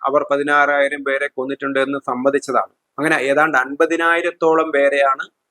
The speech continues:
ക്രിസ്ത്യാനികൾ മതം മാറ്റാനായിട്ട് കൊലപ്പെ-, ആ, കൊലപ്പെടുത്തിയത്. അതിൽ തന്നെ ഏറ്റവും, ആ, രൂക്ഷമായ, ആ, കൊലപാതകങ്ങൾ, ആ, ഇതില്, ഏ, സ്പാനിഷ്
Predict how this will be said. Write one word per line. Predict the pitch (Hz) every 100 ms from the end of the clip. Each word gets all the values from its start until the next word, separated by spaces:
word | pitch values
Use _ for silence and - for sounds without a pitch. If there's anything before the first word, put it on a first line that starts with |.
| _ _ -
ക്രിസ്ത്യാനികൾ | 131 - 156 156 143 156
മതം | 139 127 139 151
മാറ്റാനായിട്ട് | 151 147 139 135 135
കൊലപ്പെ-, | - 123 123 135 - 135
ആ, | -
കൊലപ്പെടുത്തിയത്. | - 139 139 131 - 110 - - - 165
അതിൽ | 165 165 170
തന്നെ | 165 170 117
ഏറ്റവും, | - 160 165 160 _ _ _ -
ആ, | 120 117 113 120
രൂക്ഷമായ, | 143 143 - 165 160 160 165 165 160 _ -
ആ, | 135 123 123
കൊലപാതകങ്ങൾ, | 120 135 135 143 139 139 135 - _ _ _ _ _ _ _ _ _ _ _ _ _ _ _ _ _ _ -
ആ, | 107 -
ഇതില്, | 147 160 165 165 - - -
ഏ, | 135 127 113 - - _ _ _ _ _ _ _ _ _ - -
സ്പാനിഷ് | - - 147 156 180 185 -